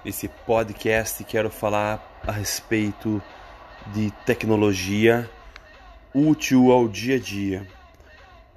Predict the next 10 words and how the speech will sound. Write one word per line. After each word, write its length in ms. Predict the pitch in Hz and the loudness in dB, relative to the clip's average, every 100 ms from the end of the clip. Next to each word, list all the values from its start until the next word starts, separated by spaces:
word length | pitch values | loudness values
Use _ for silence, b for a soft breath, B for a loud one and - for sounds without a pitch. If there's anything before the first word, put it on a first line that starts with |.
| - | -10
Como 280 | - 147 156 | -2 0 -2
que 100 | 135 | -4
você 340 | 127 120 135 | -4 -2 -2
tem 280 | 117 127 120 | -2 -2 -2
feito 1080 | - - 117 110 101 - 110 107 104 98 92 - B B B - | -4 -2 0 0 -2 0 2 4 4 4 2 -6 B B B -6
as 200 | 98 - | -6 -4
suas 320 | - 104 95 | -2 -2 0
anotações 760 | 107 101 101 - 107 101 95 | -2 -2 -4 -4 -2 -2 -2
de 60 | 95 | -4
ideias? 720 | 95 98 107 127 127 - - | -2 0 0 -2 -4 -8 -10